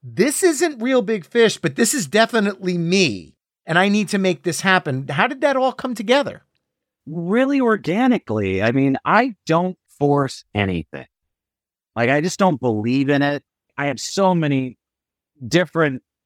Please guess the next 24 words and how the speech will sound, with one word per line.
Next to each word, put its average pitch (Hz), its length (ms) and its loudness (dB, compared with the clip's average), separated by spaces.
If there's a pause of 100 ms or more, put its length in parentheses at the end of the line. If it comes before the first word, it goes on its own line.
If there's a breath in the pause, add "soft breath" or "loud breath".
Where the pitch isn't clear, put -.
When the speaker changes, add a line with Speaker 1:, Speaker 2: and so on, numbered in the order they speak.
Speaker 2:
sounds 156 580 0
that 139 140 -2
go 143 140 0
around 143 320 4
in 127 100 0
my 110 160 -2
head 156 300 2
and 117 120 -8
influences 151 800 0
and 131 120 -4
stuff 127 260 2
like 123 180 0
that, 110 180 2
as 202 240 -2
many 240 240 2
musicians 151 560 -2 (120)
do. 135 360 0 (540)
But 185 160 2
yeah, 190 420 0
I 135 220 0 (120)
feel 190 140 0
like 226 180 0
I 196 80 -2
just 147 280 -8